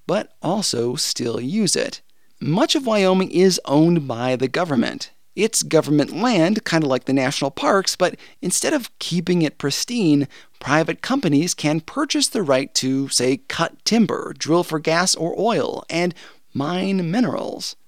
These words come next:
supposedly with the intention that the government will oversee the activities there and protect habitat. Public land is therefore not just for bird watching, but can also finance the government itself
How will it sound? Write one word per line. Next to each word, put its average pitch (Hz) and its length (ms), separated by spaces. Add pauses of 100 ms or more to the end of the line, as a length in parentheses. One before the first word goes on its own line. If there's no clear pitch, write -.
(140)
supposedly 147 800 (320)
with 240 300
the 226 160
intention 175 480
that 139 100
the 151 80
government 156 600
will 156 300
oversee 139 600
the 131 160
activities 139 580
there 123 380
and 175 260 (320)
protect - 560 (120)
habitat. - 640 (420)
Public 294 320
land 240 320
is 180 240
therefore 180 540
not 127 320
just 143 400
for 127 120
bird 202 340
watching, 120 480
but 175 340
can 165 160
also 165 720 (280)
finance 139 680
the 127 120
government 123 460
itself - 680